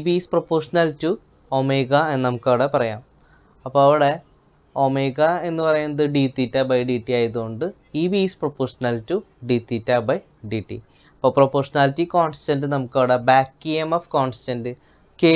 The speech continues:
ബി വെച്ചിട്ട് നമ്മളവിടെ റീപ്ലേസ് ചെയ്യുകയാണെങ്കിൽ അവിടെ ഇ ബി equals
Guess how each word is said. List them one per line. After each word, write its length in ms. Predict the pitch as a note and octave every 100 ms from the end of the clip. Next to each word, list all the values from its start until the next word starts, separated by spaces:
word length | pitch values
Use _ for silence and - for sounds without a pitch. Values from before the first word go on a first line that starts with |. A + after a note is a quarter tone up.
| D#3+
ബി 60 | F#3
വെച്ചിട്ട് 240 | - C#3
നമ്മളവിടെ 280 | C#3 C3+ B2+ B2
റീപ്ലേസ് 400 | B2 G#2+ B2 A#2
ചെയ്യുകയാണെങ്കിൽ 580 | B2+ A#2+ A2+ A2 A2 A2 B2+ C#3 -
അവിടെ 220 | A#2+ C#3+ F#3 _ _ _ -
ഇ 20 | F#3 F#3+
ബി 80 | G3+ D#3+
equals 400 | C#3 C#3 B2